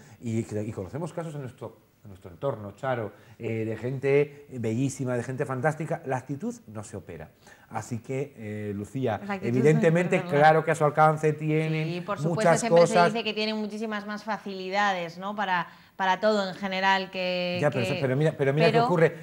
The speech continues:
Speaker 1: la actitud no se
Speaker 2: la
Speaker 1: opera,
Speaker 2: actitud no se
Speaker 1: y,
Speaker 2: opera.
Speaker 1: mm, esa
Speaker 2: La actitud
Speaker 1: fantástica,
Speaker 2: la tienes o no la
Speaker 1: esa
Speaker 2: tienes,
Speaker 1: fantástica
Speaker 2: José Luis.
Speaker 1: Elizabeth Taylor, pues los últimos años de su vida, postrada en una silla de ruedas, y bueno, efectivamente, está el mundo de las adicciones, está el mundo de las enfermedades,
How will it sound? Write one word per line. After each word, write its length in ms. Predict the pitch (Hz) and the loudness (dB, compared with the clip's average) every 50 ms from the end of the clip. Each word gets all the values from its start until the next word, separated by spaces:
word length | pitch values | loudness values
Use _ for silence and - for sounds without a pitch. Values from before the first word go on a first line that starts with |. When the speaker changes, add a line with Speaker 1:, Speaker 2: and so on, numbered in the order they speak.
| - - | -4 -2
Speaker 1:
la 80 | 131 | 0
actitud 260 | 123 139 131 - 143 151 | 0 0 0 -2 0 0
no 100 | 170 160 | 0 2
se 120 | 156 156 | 4 4
Speaker 2:
la 40 | 202 | 4
Speaker 1:
opera, 240 | 202 175 170 170 151 | 4 6 8 8 8
Speaker 2:
actitud 160 | 139 175 175 165 | 6 6 0 -8
no 60 | 165 | -6
se 80 | 135 135 | -2 0
Speaker 1:
y, 80 | 127 | 0
Speaker 2:
opera. 180 | 131 147 139 127 | 0 0 -2 -6
Speaker 1:
mm, 100 | 127 127 - | -6 -6 -6
esa 240 | 123 120 - - 131 | -6 -6 -2 0 0
Speaker 2:
La 440 | 117 - - 123 113 110 113 226 226 | 0 0 0 -2 -2 0 2 4 4
actitud 240 | 233 - 233 240 - 262 | 4 4 2 0 0 2
Speaker 1:
fantástica, 80 | 285 277 247 | 2 2 4
Speaker 2:
la 200 | 233 226 220 214 | 4 4 4 4
tienes 440 | 247 262 262 269 285 302 311 294 277 - | 0 -2 -2 0 0 -2 -2 -4 -6 -8
o 100 | - 214 214 | -6 -4 -2
no 120 | 208 208 | -2 0
la 120 | 202 196 185 | 0 0 0
Speaker 1:
esa 60 | 123 | 2
Speaker 2:
tienes, 120 | - 131 - | 2 2 2
Speaker 1:
fantástica 340 | 127 123 113 139 135 143 135 | 2 0 0 0 0 0 0
Speaker 2:
José 100 | - 135 | 0 2
Luis. 120 | 135 135 120 | 2 2 2
Speaker 1:
Elizabeth 260 | 135 131 131 123 - | 2 2 0 0 2
Taylor, 420 | 156 147 143 139 135 131 123 127 - - - - - | 4 4 6 6 4 4 2 0 -4 -14 -20 -20 -14
pues 140 | - 123 120 | -10 -6 -4
los 120 | 123 123 123 | -4 -2 -2
últimos 180 | 135 127 117 135 | -2 -4 -4 -4
años 120 | 131 123 | -4 -4
de 60 | 131 | -4
su 120 | - 123 117 | -2 -2 0
vida, 280 | 123 127 127 127 117 | 2 2 2 2 2
postrada 280 | 127 120 - - 123 127 | 0 -4 -8 -6 -6 -4
en 80 | 127 | -4
una 80 | 127 113 | -6 -6
silla 180 | - 135 131 123 | -4 -2 -2 0
de 80 | 120 | 0
ruedas, 460 | 113 113 127 135 135 131 127 127 123 - - - - - - | 0 2 2 4 4 6 4 4 2 0 -4 -20 -14 -6 -2
y 80 | 120 | 2
bueno, 200 | 113 151 165 156 | 4 4 4 4
efectivamente, 540 | 135 123 104 113 139 139 151 165 165 160 147 135 | 2 0 0 0 2 2 2 2 2 4 4 2
está 160 | 120 - 127 | 2 2 -2
el 60 | 131 | -2
mundo 180 | 139 143 139 143 | -2 -2 -2 -2
de 40 | 139 | -2
las 140 | 135 127 | -2 -2
adicciones, 640 | 131 127 123 120 - - 135 135 135 131 131 131 120 | -2 -4 -4 -4 -2 0 2 4 4 4 2 0 -4
está 140 | 117 - 131 | -8 -10 -10
el 60 | 127 | -8
mundo 180 | 131 135 139 139 | -6 -4 -2 -2
de 60 | 135 | -2
las 100 | 123 123 | -2 -2
enfermedades, 640 | 131 113 - 123 123 127 123 127 131 131 131 135 | -4 -4 -2 -2 -2 -2 0 2 2 2 2 0